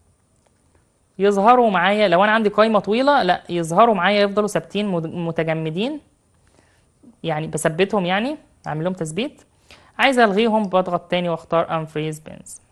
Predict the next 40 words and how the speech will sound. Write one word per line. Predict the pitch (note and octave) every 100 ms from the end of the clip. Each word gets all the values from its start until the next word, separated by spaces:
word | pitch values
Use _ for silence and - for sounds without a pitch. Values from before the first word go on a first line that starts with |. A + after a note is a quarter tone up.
| _ _
عمل | G3+ G3+ G3+
لي | G3 F#3 - E3+
الغاء | D#3 E3 E3+ E3 -
اهو، | D#3 D#3+ E3
لو | D3+
نزلت | D3+ D3+ E3 D#3+ _ -
هيروحوا | D#3 D3+ D3 C#3+ D3+ D3 -
معايا. | D#3+ - - _ _ _ _ - _ _
طيب | C3+ B2+ -
العمود | G#3 A#3 A#3+ C#4+ A3+
ده | C4 D4+ - _ _ _ _ _ _
اللي | E3+
هو | E3
رقم | D#3+ D3
سي | C#3 G3+ C4
عايز | A3+ G#3
اخفيه، | F3 - - C4+ D4
كليك | F#3 F#3
يمين | E3+ F#3 D4 C#4+ -
ومن | G#3 G3+
القايمه | G3 F#3+ F#3
اقول | E3 F3
له | E3
هايد. | E3 A3+ C4+ - _ _ _ _ _ _ _
عايز | F3 G3
اظهره | F3 E3 G#3
تاني | G3+ A3+ C4+
بحدد | F#3+ - G3+ F#3+ F#3
الخل-، | D#3 - D#3+ D#3
العمودين | D#3 D3+ D3 D3+ D#3 G#3+
اللي | F3+
هو | F#3+
اللي | - - D3+ D3+
كان | D#3+
ما | D#3+
بينهم | F#3 B3 C#4
واقول | G#3+ G3 F#3
له |
العكس | F3 D#3+ -
بتاعه | D3+ D#3+ D3+ D#3